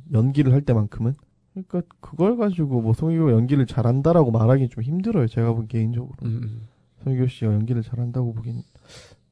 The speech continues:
Speaker 1: 힘들 것 같고, 그냥 이런 캐릭터가 굉장히 잘 맞는다, 본인하고.
Speaker 2: 네.
Speaker 1: 그리고 그래서 본인도 그걸 굉장히 잘 안다. 영화에서는 물론 다른 캐릭터들을 연기를 하는데,
Speaker 2: 네.
Speaker 1: 드라마에서만큼은 이런 캐릭터를 굉장히 특화되어 있는 배우,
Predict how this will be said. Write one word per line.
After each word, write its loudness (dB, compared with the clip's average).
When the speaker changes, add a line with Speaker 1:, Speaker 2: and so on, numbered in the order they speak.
Speaker 1:
힘들 -2
것 -4
같고, -2
그냥 4
이런 4
캐릭터가 0
굉장히 2
잘 -2
맞는다, 0
본인하고. -2
Speaker 2:
네. 4
Speaker 1:
그리고 -4
그래서 2
본인도 2
그걸 2
굉장히 2
잘 -4
안다. 0
영화에서는 2
물론 2
다른 0
캐릭터들을 -2
연기를 0
하는데, 0
Speaker 2:
네. 0
Speaker 1:
드라마에서만큼은 2
이런 2
캐릭터를 -2
굉장히 2
특화되어 -2
있는 2
배우, 2